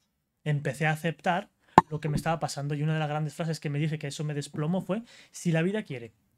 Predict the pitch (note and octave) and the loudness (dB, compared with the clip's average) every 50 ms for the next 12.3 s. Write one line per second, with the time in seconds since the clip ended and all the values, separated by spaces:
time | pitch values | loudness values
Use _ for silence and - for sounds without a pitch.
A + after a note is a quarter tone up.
0 | _ _ - - C#3+ - F3+ F#3 F#3 G3+ E3+ - E3 C#3+ - E3 D3 - C3+ - | _ _ -8 -8 -4 -2 0 0 0 -2 -4 -6 -6 -6 -4 -6 -6 -6 -10 -14
1 | - _ D3 C#3+ C#3+ E3 F3 - - F#3 E3 D#3 D#3 D#3 F#3+ A3 C#4 C#4+ - _ | -12 _ -8 -4 -2 -2 -2 -2 -2 -2 0 0 0 0 -2 -4 -6 -10 -12 _
2 | _ _ - D3+ D#3 D#3 D#3 D3+ D3 D#3 D#3 C#3 - - C3 B2 B2+ _ _ _ | _ _ -4 0 0 0 0 0 0 -2 -2 -4 -6 -10 -14 -16 -18 _ _ _
3 | _ _ _ _ _ _ _ _ _ - - G3+ G#3+ - B3+ A3 G#3 F3 E3 D3 | _ _ _ _ _ _ _ _ _ -8 -4 -2 -2 0 0 2 2 2 2 2
4 | F3 F3+ F3+ E3+ E3 E3 D#3+ D3+ - D3+ C#3+ D#3+ A#3+ D4 - F3 D3 - - A3+ | 2 4 4 4 2 2 2 0 0 0 2 0 0 0 0 -2 -2 0 -2 -2
5 | A#3+ B3 F#3+ E3 D3+ C#3 C#3 C#3 - - C#3+ - - C3 - - _ _ _ _ | 0 0 0 0 0 0 -2 -6 -8 -10 -10 -10 -10 -12 -12 -14 _ _ _ _
6 | _ _ _ _ _ - F3 D#3+ D#3 F#3 F#3 A3 B3 A#3 A3+ G3 F3+ E3 D#3 D3+ | _ _ _ _ _ -2 0 0 2 2 2 2 2 0 0 0 2 2 0 0
7 | D#3 D3+ F3+ F#3 G3 - B3 B3 F3 D#3 C#3 - - C#3 D3+ D3 C#3 D3+ D3 D3 | 0 0 0 0 0 0 -2 -2 -2 -2 -2 -4 -2 -2 0 0 0 0 0 0
8 | C#3+ C3+ A#2 - - - D3 C#3 C#3 C3+ D3 C#3+ C#3 - C#3 C3 C#3 C3+ - _ | -2 -4 -6 -12 -10 -6 -4 -4 -4 -4 -4 -6 -6 -8 -12 -14 -14 -16 -20 _
9 | _ _ _ _ _ _ - D#3 C3+ C3+ C#3 E3 G3+ A#3 A3+ - F#3+ E3+ E3+ D#3+ | _ _ _ _ _ _ -4 -2 -2 2 4 4 4 4 2 0 0 0 0 0
10 | D3+ - F#3 A#3+ B3 - _ _ _ _ _ _ _ _ - D#3+ F3 - - A3 | 0 0 -2 -4 -6 -8 _ _ _ _ _ _ _ _ -2 -2 0 0 0 -2
11 | F#3+ - - E3 D#3 D3+ D#3 G3+ A3 - - - C#3 - - - - E3 F3+ F#3 | -2 0 0 0 0 0 0 -2 -4 -6 -8 -8 -8 -10 -12 -8 -6 -4 -4 -4
12 | - D#3 C3 B2+ A#2+ A2+ | -4 -6 -6 -8 -10 -14